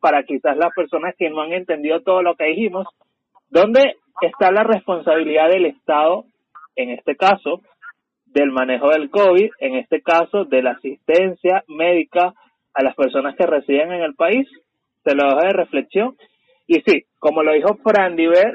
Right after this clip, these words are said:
rápidamente pasamos a lo que es, eh, este episodio. En este episodio quisimos presentarles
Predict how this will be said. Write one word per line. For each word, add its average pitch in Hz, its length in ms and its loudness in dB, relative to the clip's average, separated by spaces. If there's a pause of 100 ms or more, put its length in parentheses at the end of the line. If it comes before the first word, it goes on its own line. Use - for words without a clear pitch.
rápidamente 160 840 0
pasamos 170 680 0 (120)
a 143 120 -2
lo 131 140 0
que 131 180 0
es, - 80 -8 (240)
eh, 165 300 2 (160)
este 175 280 0
episodio. 175 600 0 (580)
En 190 160 0
este 208 140 2
episodio 233 420 2
quisimos 214 460 -2
presentarles 196 1160 0